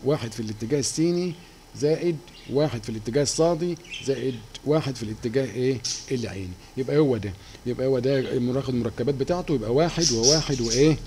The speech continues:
وواحد. ده مين؟ ده المتجه نون، ده المتجه نون بتاع المستوى العمود على المستوى. طب هو مش عايز ده، ده احنا، هو عايز متجه وحدة عمودي، متجه وحدة عمودي.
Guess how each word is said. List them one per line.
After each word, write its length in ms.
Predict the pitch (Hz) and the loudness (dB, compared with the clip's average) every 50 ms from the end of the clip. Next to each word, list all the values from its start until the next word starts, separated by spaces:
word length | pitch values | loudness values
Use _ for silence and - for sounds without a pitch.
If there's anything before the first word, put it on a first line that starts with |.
| - - 120 | -10 -6 -2
وواحد. 360 | 123 120 104 101 82 82 - - - - - - - | -2 -2 -2 -2 -4 -6 -10 -14 -16 -18 -16 -10 0
ده 160 | 120 151 151 | 2 4 4
مين؟ 380 | 143 151 170 190 208 202 185 - - - - - - - 113 | 4 4 4 2 2 0 -2 -4 -8 -14 -20 -20 -16 -4 2
ده 260 | 123 147 160 175 180 175 | 4 4 6 4 4 2
المتجه 800 | - - 123 127 120 120 113 - - 151 147 139 156 160 147 - - - - - - - - 127 | 0 -2 -4 -2 -2 -2 -2 -2 -2 -2 0 2 2 2 2 0 -4 -12 -16 -16 -16 -12 -4 -2
نون، 220 | 127 127 120 107 98 95 95 - - - 113 | 0 0 0 0 -2 -4 -6 -8 -10 -6 -2
ده 300 | 123 139 151 156 143 - | -2 0 0 -2 -2 -4
المتجه 520 | 131 123 117 104 - - 135 127 143 143 120 107 117 | -4 -4 -4 -2 -2 -2 0 2 0 0 0 -2 -2
نون 180 | 139 147 127 | -2 -2 -2
بتاع 280 | 113 107 - 135 139 135 - 123 131 | -2 0 0 -2 0 -2 -4 -4 -4
المستوى 520 | 123 113 113 113 110 - - 131 123 120 | -4 -2 -2 -4 -4 -4 -4 -2 -2 -2
العمود 280 | 113 110 113 131 139 123 | -2 -4 -4 -4 -4 -2
على 120 | 113 107 | -4 -4
المستوى. 320 | 104 101 - - - 87 85 - - - - - - - - | -4 -6 -6 -8 -10 -12 -12 -10 -10 -10 -10 -10 -10 -4 0
طب 160 | 147 139 147 | 0 2 4
هو 160 | 165 175 190 160 | 6 6 8 6
مش 160 | 156 - 143 | 6 4 4
عايز 200 | 143 170 165 139 | 4 4 4 6
ده، 240 | 131 165 185 175 135 | 8 8 8 8 8
ده 140 | 113 117 | 4 2
احنا، 300 | - 120 123 123 120 123 | 0 0 -2 -2 0 2
هو 180 | 123 131 135 131 | 4 4 4 4
عايز 600 | 113 123 151 170 185 185 185 190 190 165 - 139 127 - - 117 | 4 4 4 6 6 6 6 4 4 4 2 0 -2 -4 -2 -2
متجه 460 | 123 - - - 180 165 180 151 135 | -2 0 4 4 6 8 8 6 6
وحدة 380 | 135 180 - - 131 131 147 | 6 4 2 2 0 -2 -2
عمودي، 480 | 127 131 139 147 180 202 190 143 104 101 | 0 0 2 4 6 6 6 6 4 0
متجه 480 | 92 104 101 - - 175 165 - 139 120 | -4 -6 -6 -4 -4 -2 -2 0 -2 0
وحدة 340 | 131 180 160 135 135 139 | 0 -2 -2 -2 -4 -4
عمودي. 460 | 135 135 139 170 202 202 170 185 160 | -2 -2 0 2 2 2 2 0 -2